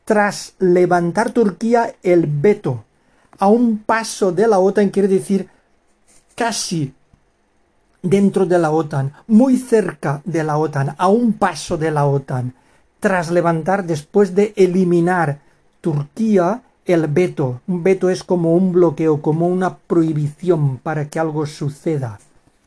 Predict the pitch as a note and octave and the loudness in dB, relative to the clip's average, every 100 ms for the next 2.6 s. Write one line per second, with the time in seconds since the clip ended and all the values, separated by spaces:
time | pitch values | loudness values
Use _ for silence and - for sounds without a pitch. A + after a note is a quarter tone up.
0 | _ _ _ _ _ D#3 D3+ F3 D#3+ G#3 | _ _ _ _ _ -14 -10 -6 -2 -2
1 | G#3 _ _ G#3 F#3 F#3 G3+ G#3+ G#3 G3 | -4 _ _ 0 2 2 2 2 2 2
2 | F#3 - F3+ G3 - G#3 | 0 -2 0 0 0 -4